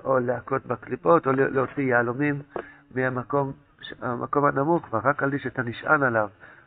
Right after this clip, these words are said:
המשענת שלך זה התהילים והתפילה והביטוח, לא הכסף ולא המשכורת וגם לא העבודה קבועה. עיקר הניסיון בפרנסה זה כשיש לאדם משהו קבוע.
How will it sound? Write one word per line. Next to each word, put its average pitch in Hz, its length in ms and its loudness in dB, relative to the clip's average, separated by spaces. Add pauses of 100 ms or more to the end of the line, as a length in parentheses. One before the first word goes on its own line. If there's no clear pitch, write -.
המשענת 131 720 0
שלך 139 180 -4 (140)
זה 120 40 -4
התהילים 127 560 0
והתפילה 123 460 -2
והביטוח, 120 500 0 (520)
לא 160 140 8
הכסף 175 440 0
ולא 143 160 4
המשכורת 151 800 6
וגם 156 200 0
לא 170 60 6 (200)
העבודה 151 360 0
קבועה. 160 420 -2 (500)
עיקר 165 200 4
הניסיון 165 380 2
בפרנסה 147 540 2
זה 135 80 0
כשיש 147 240 -4
לאדם 147 280 4
משהו 143 220 -6
קבוע. 123 360 -2